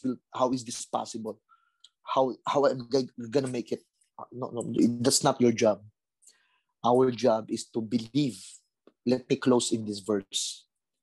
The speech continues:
People ask Jesus, 'cause I know about healing. "What can I do about healing?" Prosperity, relationship, sick, healing, or whatever issues.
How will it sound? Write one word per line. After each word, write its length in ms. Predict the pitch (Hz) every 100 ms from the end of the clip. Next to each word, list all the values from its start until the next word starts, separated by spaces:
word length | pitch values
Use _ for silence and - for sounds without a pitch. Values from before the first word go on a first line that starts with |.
| _ _ -
People 260 | 139 147 135
ask 220 | 127 -
Jesus, 760 | 110 110 104 101 - - - -
'cause 160 | 135 139
I 80 | 135
know 280 | 139 123 - - _
about 240 | 117 131 -
healing. 360 | 143 139 127
"What 200 | 147 -
can 140 | 147 135
I 100 | 127
do 200 | 135 123
about 240 | 113 107
healing?" 340 | 107 104 101 - - - - _
Prosperity, 1000 | 113 - 131 127 131 131 127 123 123 127
relationship, 720 | 113 120 123 - 123 - 120 _ _ _ _ -
sick, 340 | - 139 - -
healing, 440 | 113 139 127 127 -
or 260 | 123 117 _
whatever 320 | 120 143 139 143
issues. 680 | 139 - - 120 - -